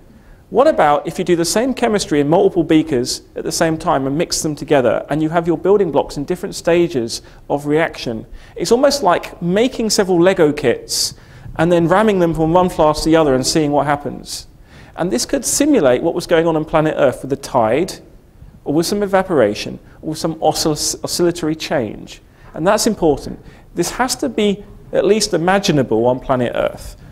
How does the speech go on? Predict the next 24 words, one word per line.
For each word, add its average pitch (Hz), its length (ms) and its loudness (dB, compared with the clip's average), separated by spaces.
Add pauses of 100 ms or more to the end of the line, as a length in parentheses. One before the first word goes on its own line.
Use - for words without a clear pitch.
(220)
Um, 120 360 -4 (300)
now, 156 240 2
this 208 260 0
is 156 100 0
not 156 180 4
imaginable 135 420 0
on 123 80 2
planet 131 320 -2
Earth 117 180 -2
without - 600 -6
me, 160 260 0
but 156 180 -4
the 139 80 -10
flasks, 147 540 -2
the 143 140 -6
regions, 127 420 -6
the 131 60 -10
chemistry 123 440 -10
going 113 320 -8
on. - 180 -16 (580)
So 165 260 4
this 190 280 -6
is 233 140 -6
the, 185 240 0